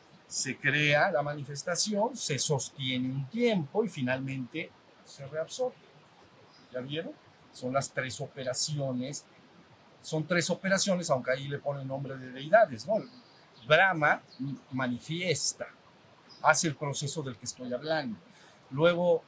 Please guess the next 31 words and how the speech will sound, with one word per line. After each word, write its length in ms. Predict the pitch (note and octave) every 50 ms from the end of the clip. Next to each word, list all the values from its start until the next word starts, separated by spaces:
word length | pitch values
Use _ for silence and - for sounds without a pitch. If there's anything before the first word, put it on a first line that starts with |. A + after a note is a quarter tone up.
| - B2
Vishnu 560 | E3+ F3 D#3 B2+ D#3 F#3 G3+ G#3 G3+ G3+ G#3+ F3
sostiene 1000 | - - - C#3 B2+ - - - - F3 E3+ F3 F#3 F3+ F3+ E3 D#3 D3+ D3 D3
un 180 | D#3 E3 D#3+
tiempo 720 | - - F#3 F#3 A3 A#3+ A#3 G#3 E3 C#3 - - D3 D3 D3
esa 240 | D3+ D3 - F3+ D#3+
realidad 640 | E3 F3 F3 F3 F3+ G#3+ A3+ F#3 F3+ D#3 D#3 E3+ -
para 280 | - E3+ B2+ B2+ A#2+
que 100 | - C3
la 80 | B2 B2
experiencia 960 | A#2 - - - B2+ B2 C3+ C#3 C#3 C#3+ C#3+ C3+ - - D#3 D#3 G3+ G3+ - - - -
de 120 | B2 B2
las 240 | A#2 A#2+ A#2 - -
chispas 440 | - - C#3 A#2+ - - D3+ D3 C#3+
divinas 440 | F3+ F#3+ F3+ F#3+ G3 E3+ C#3 - B2+
a 40 |
las 160 | A2 A2+ A2+ -
que 80 | A#2
me 100 | A#2 A2+
voy 200 | A2+ A#2+ C3 C3+
a 60 | C3+
referir 380 | C3 C#3 C3+ - C#3+ C#3 D3+ E3
ahorita 360 | F3+ F#3+ D#3+ - - G3+ - - - - - - -
tengan 300 | E3 E3+ E3 D3+ D3+ D#3+
un 160 | D#3+ D#3+ C#3
tiempo 360 | - F3 E3 D#3 C#3+ - C#3 B2
de 60 | B2
experimentación, 800 | - - - C3+ B2 A#2+ A#2 A#2 A2 - A2 - - - - - - - - - - - - -
sus 240 | - - G3 - -
salones 560 | E3 C#3+ D3 D#3 F#3 G3 F#3 F3 F3+ D#3 D3
de 120 | - A#2+
clase. 440 | - D#3+ D3+ C3+ - - - -